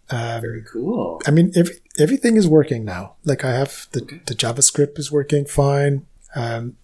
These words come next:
Speaker 1: the only problem I have with the JavaScript is the, the approach that I decided to take, which in hindsight was the wrong one, <laughs> is, uh,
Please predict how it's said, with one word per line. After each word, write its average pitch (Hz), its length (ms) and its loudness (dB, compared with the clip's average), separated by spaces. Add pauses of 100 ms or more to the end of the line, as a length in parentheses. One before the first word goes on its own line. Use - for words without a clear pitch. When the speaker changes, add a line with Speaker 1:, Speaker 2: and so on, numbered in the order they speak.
Speaker 1:
the 135 140 4
only 185 440 4
problem 151 480 0
I 147 200 0 (260)
have 143 280 4
with 147 120 4
the 139 40 0
JavaScript 143 680 0 (380)
is 113 480 -4 (280)
the, 143 120 -6
the 147 180 6
approach 208 400 6
that 156 80 4
I 147 100 8
decided 127 380 0
to - 80 -14
take, 139 480 -2
which - 440 -2 (280)
in 127 100 -2
hindsight 120 460 -2 (120)
was 107 140 -10
the 113 100 -10
wrong 110 260 -6
one, 113 320 0 (520)
<laughs> - 1800 0
is, 135 280 8
uh, 139 360 8